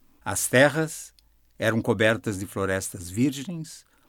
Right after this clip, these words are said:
onde pássaros de todas as partes do mundo vinham fazer seus ninhos. No centro, havia um lago com as mais variadas espécies de peixes.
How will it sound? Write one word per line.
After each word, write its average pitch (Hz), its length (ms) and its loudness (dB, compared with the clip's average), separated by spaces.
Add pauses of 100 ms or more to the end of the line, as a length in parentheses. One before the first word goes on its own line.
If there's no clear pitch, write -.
(220)
onde 120 240 4
pássaros 147 580 2
de 117 100 -2
todas 175 360 -2
as 143 140 0
partes 104 420 0
do 90 100 -6
mundo 127 380 0
vinham 131 260 4
fazer 120 360 -4
seus 120 260 -2
ninhos. 90 580 -6 (1300)
No 110 140 -2
centro, - 520 0 (420)
havia 107 320 2
um 135 140 6
lago 127 540 4
com 120 140 0
as 92 200 0
mais 135 300 0
variadas 117 520 2
espécies 110 520 -4
de 113 60 -6
peixes. - 680 -8